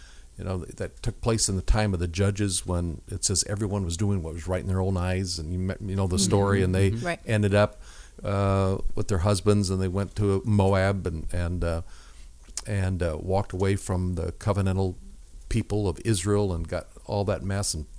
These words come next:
Speaker 1: death, and then Naomi comes back, and Ruth goes with her, and, and they're poor and they're destitute, and
Speaker 3: Hmm.
Speaker 1: and, um, <clears throat> th-, they're in a,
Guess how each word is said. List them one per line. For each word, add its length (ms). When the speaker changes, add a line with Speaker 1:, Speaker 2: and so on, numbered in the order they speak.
Speaker 1:
death, 340
and 320
then 160
Naomi 580
comes 240
back, 340
and 140
Ruth 180
goes 260
with 200
her, 260
and, 220
and 100
they're 120
poor 560
and 180
they're 100
destitute, 760
and 260
Speaker 3:
Hmm. 140
Speaker 1:
and, 400
um, 320
<clears throat> 800
th-, 160
they're 340
in 260
a, 240